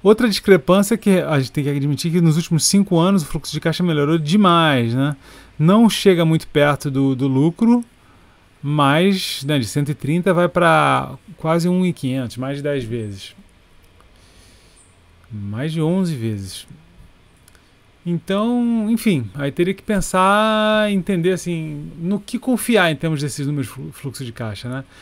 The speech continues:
Vai se manter bom como teve nesses últimos cinco anos ou não?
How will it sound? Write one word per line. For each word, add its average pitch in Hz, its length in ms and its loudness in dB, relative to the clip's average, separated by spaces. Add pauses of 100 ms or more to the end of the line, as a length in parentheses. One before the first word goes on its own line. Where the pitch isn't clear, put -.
(300)
Vai 170 160 0
se 185 140 -2
manter 165 400 -2
bom 160 260 -2
como 160 220 -6
teve 135 420 -4
nesses 120 200 -12
últimos 135 280 -10
cinco 139 300 -8
anos 196 420 -2
ou 185 180 -2
não? 113 240 -6